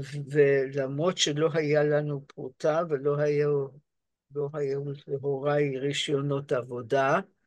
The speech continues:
אז, אה, הם הצ-, הצליחו להסתדר מאוד מהר, היה להם בית והם קיבלו פליטים. אני ה-, גדלתי עם פליטים כל הזמן, זאת אומרת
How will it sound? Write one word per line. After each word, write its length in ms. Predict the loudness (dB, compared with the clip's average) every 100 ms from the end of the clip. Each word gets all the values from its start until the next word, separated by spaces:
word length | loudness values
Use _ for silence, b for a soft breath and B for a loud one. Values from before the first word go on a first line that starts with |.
| b b b _ -6
אז, 500 | -2 -2 -2 0 0
אה, 220 | 0 -2
הם 100 | 0
הצ-, 380 | -2 -2 -6 -8 _ _
הצליחו 760 | -10 -4 -2 4 2 4 2 2
להסתדר 680 | 2 0 0 0 6 6
מאוד 380 | 6 4 2 2
מהר, 480 | 0 0 0 0 -2 -6 _
היה 240 | -4 2 4
להם 320 | 2 0 2
בית 600 | 6 6 4 -4 -14 -16 _ -12
והם 380 | -8 -8 -8 -12 _ _ _ _ _ _
קיבלו 480 | -8 -6 -2 -4 -4
פליטים. 600 | -6 -4 -2 0 0 0 -4
אני 320 | -4 -2 -2 -2
ה-, 80 |
גדלתי 840 | -4 0 2 6 6 6 0 -4 -4
עם 220 | -4 -4 -6
פליטים 640 | -10 -10 -8 -4 -2 -2
כל 340 | -4 0 2 4
הזמן, 480 | 2 0 0 -2 -4 -12
זאת 100 | -10
אומרת 260 | -8 -8